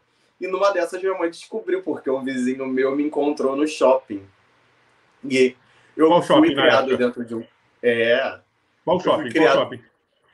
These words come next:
Speaker 1: Foi o West Shopping.
Speaker 2: Ah, no West, lá de Campo Grande.
Speaker 1: Um shopping maravilhoso em Campo Grande. <laughs> Era
Speaker 2: O
Speaker 1: a única
Speaker 2: primeiro.
Speaker 1: coisa que tinha em Campo Grande.
Speaker 2: O
Speaker 1: Hoje em dia
Speaker 2: primeiro.
Speaker 1: Campo Grande tá,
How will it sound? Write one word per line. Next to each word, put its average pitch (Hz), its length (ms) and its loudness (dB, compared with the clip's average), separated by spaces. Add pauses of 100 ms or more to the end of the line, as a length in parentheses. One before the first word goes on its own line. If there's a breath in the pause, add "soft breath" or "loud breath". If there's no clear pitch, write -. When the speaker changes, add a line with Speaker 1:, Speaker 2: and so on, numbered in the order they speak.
(440)
Speaker 1:
Foi 135 200 -6
o 151 60 -6
West 156 400 0
Shopping. 139 600 -6
Speaker 2:
Ah, 123 140 -2
no 131 120 -6
West, 127 260 -4
lá 127 140 -2
de 127 100 -10
Campo 139 220 -14
Grande. 104 420 -12
Speaker 1:
Um 143 120 -6
shopping 151 360 2
maravilhoso 165 1300 -6
em 156 40 -14
Campo 139 440 -12
Grande. 120 300 -10 (440 soft breath)
<laughs> - 480 -4 (1200 soft breath)
Era 190 200 6
Speaker 2:
O 185 40 6
Speaker 1:
a - 40 4
única 247 140 0 (120)
Speaker 2:
primeiro. 190 160 2
Speaker 1:
coisa - 220 -8
que - 100 -14
tinha 170 180 -14
em - 40 -18
Campo 160 240 -4
Grande. 135 240 -4
Speaker 2:
O 143 40 -8
Speaker 1:
Hoje - 100 -10
em 139 40 -12
dia - 120 -2
Speaker 2:
primeiro. 139 160 -2
Speaker 1:
Campo 160 140 -10
Grande 147 320 -6
tá, 165 320 -6